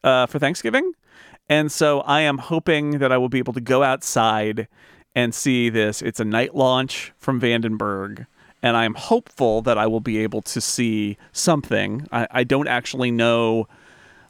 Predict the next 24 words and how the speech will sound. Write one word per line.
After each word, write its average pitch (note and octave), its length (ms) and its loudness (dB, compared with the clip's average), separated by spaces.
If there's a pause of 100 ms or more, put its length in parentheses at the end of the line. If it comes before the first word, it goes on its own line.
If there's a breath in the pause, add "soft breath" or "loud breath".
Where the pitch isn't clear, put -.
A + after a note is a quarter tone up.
(100)
uh, A2+ 540 2
you C3+ 120 2
know, A#2+ 140 2
where C3+ 300 2
it's C3 140 -6
going. C3 340 2
I B2 100 2
assume C#3+ 340 2
it's C#3 140 -2
a, B2 120 2 (160)
you C#3 120 2
know, A#2+ 180 0
it's A2 120 -6
a - 20 -20
polar F3+ 260 2
launch D#3+ 240 0
from C#3+ 120 -8
Vandenberg, E3+ 420 0
so D3+ 80 2
it's B2+ 100 -2
probably C#3+ 280 0
south. D#3+ 340 0
That's A2+ 180 0
perfect. - 520 -2